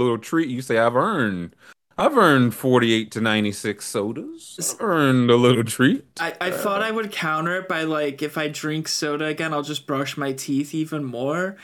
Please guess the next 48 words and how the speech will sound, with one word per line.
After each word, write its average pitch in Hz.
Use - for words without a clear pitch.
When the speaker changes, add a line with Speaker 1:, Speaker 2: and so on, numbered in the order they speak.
Speaker 2:
And 147
then 180
they 185
were 156
like, 139
"Well, 151
now 165
Speaker 1:
That 135
Speaker 2:
you 85
Speaker 1:
never 76
Speaker 2:
can, 73
Speaker 1:
holds, 78
Speaker 2:
you, 175
Speaker 1:
man. 76
Speaker 2:
you 156
Speaker 1:
Yeah. 151
Speaker 2:
overbrush 175
your 139
teeth." 131
And 139
I -
was 143
like, 151
"What 262
do 277
you 294
mean 359
you 240
can 170
overbrush 196
your 139
teeth? -
Like, 185
I 220
should 247
be 254
able 240
to 220
have 185
a 196
can 180
of 175
soda, 139
brush 156
my 156
teeth, 143
be 139
fine. 123